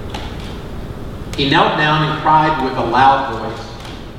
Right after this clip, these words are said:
"Lord, do not charge them with this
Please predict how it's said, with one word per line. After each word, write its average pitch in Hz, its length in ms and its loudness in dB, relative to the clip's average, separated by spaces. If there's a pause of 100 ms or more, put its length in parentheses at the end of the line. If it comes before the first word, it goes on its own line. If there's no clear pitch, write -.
(680)
"Lord, 156 360 6
do 185 160 6
not - 380 0
charge 160 420 2
them 135 280 -4
with 123 240 -6
this 120 140 -8